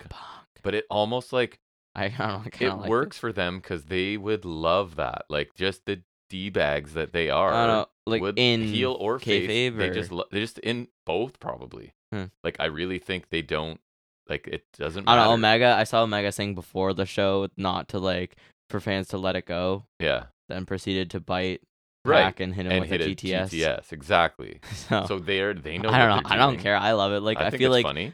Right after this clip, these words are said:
Speaker 1: I feel like the Punk worshippers will be like, "Oh, see, the Elite are a bunch of douchebags," or whatever, and,
Speaker 2: Yeah.
Speaker 1: like,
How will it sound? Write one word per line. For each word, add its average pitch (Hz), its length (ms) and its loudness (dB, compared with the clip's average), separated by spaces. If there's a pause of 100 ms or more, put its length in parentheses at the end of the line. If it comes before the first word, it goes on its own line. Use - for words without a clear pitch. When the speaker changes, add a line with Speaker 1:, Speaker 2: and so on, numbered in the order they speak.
(100)
Speaker 1:
I 117 60 0
feel 123 160 4
like 135 160 4
the 120 100 2
Punk - 640 0 (340)
worshippers 107 640 0
will 110 80 0
be 104 200 2
like, 95 440 2 (220)
"Oh, 117 180 8
see, 117 260 0
the 117 120 -2
Elite 120 280 4
are 117 60 4
a 110 60 4
bunch 110 240 2
of 104 80 -4
douchebags," 110 580 4
or 117 60 2
whatever, 104 180 4
and, 107 120 0
Speaker 2:
Yeah. 107 80 2
Speaker 1:
like, 101 180 0